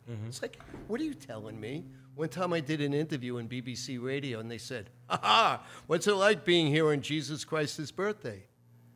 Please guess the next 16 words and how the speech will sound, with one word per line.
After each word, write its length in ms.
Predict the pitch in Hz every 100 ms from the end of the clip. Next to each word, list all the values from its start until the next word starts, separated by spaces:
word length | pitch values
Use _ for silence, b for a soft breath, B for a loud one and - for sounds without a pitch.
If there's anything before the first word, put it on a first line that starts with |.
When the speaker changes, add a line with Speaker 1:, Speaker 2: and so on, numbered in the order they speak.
| -
Speaker 2:
And 140 | 151
I 80 | 165
said 240 | - 202
on 80 | 202
B 160 | 165 185
B 100 | 170
C 240 | - 185
Radio 340 | 170 170 170 165
One, 200 | 185 202
I 80 |
said, 280 | 139 - 139
"Which 240 | 139 156 -
one?" 260 | 220 175 - _ _ _ _ _ _ 208
<laughs> 1040 | 196 202 - - 160 - 151 - - -
They 100 | 131
go, 340 | - 151 123